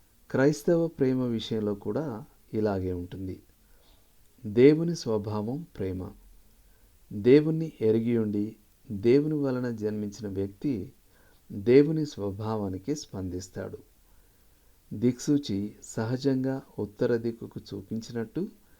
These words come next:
ఓ విశ్వాసి సహజంగా ప్రేమను అభ్యాసం చేస్తాడు. ప్రేమ దేవుని స్వభావం గనుక. ఈ ప్రేమ బలవంత పెడితే కలిగిన స్పందన కాదు.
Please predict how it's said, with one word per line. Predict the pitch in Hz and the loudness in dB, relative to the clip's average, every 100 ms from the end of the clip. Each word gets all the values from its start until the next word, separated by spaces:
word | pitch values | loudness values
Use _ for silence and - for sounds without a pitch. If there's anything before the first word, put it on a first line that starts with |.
| _ _ _ - | _ _ _ -10
ఓ | 147 123 | 0 2
విశ్వాసి | 117 120 156 156 151 95 92 117 _ - - - | 2 0 2 0 0 -6 -6 -10 _ -20 -20 -20
సహజంగా | - - 120 147 143 107 92 110 120 _ | -6 -2 0 0 0 -2 -4 -8 -10 _
ప్రేమను | 117 113 131 127 127 - | -2 0 0 -2 -6 -10
అభ్యాసం | 101 98 117 123 123 135 127 | -10 -8 -6 -6 -6 -8 -8
చేస్తాడు. | - 95 - 95 90 - _ _ _ _ _ _ - - | -8 -10 -10 -12 -12 -18 _ _ _ _ _ _ -18 -2
ప్రేమ | 107 110 110 107 - - | 0 2 -2 -6 -12 -12
దేవుని | 101 107 104 101 | 0 2 2 -2
స్వభావం | 101 101 92 104 98 95 92 | -6 -10 -8 -6 -4 -4 -4
గనుక. | 95 92 95 - - - - - - _ - - _ - - _ - - | -8 -10 -14 -18 -20 -20 -20 -20 -20 _ -20 -20 _ -20 -20 _ -10 2
ఈ | 135 | 2
ప్రేమ | 139 143 165 127 95 101 - - _ - - | 6 4 4 0 -4 -10 -14 -20 _ -20 -14
బలవంత | 107 107 117 139 156 151 151 | -4 2 4 4 2 0 2
పెడితే | 143 143 151 | 0 2 -2
కలిగిన | 147 107 107 107 | 0 -2 -2 -4
స్పందన | 101 - 95 95 104 101 | -8 -10 -8 -4 -4 -4
కాదు. | 95 85 - | -8 -10 -12